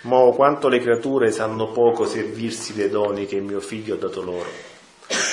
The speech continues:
Queste erano le mie preghiere sulla terra e queste sono nel cielo." Onde insieme ci siamo vestiti delle divise di Gesù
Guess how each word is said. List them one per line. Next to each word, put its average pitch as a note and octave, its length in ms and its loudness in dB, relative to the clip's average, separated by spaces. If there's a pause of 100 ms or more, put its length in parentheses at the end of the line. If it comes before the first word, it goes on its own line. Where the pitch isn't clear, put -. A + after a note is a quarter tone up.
(160)
Queste D3+ 420 0
erano B2 280 4
le A#2 100 -4
mie C3+ 140 -2
preghiere A#2+ 460 -4
sulla F#2 220 -6
terra F#2 500 -10 (280)
e C3+ 240 -2
queste D3+ 540 -4
sono A2+ 320 -8
nel G2 200 -8
cielo." - 560 -16 (1080)
Onde C#3 300 2
insieme C#3+ 520 0
ci G#2+ 120 -6
siamo A2 260 -4
vestiti A2 560 -8
delle G2+ 220 -8
divise A2 420 -10
di G2 160 -8
Gesù A#2 420 -6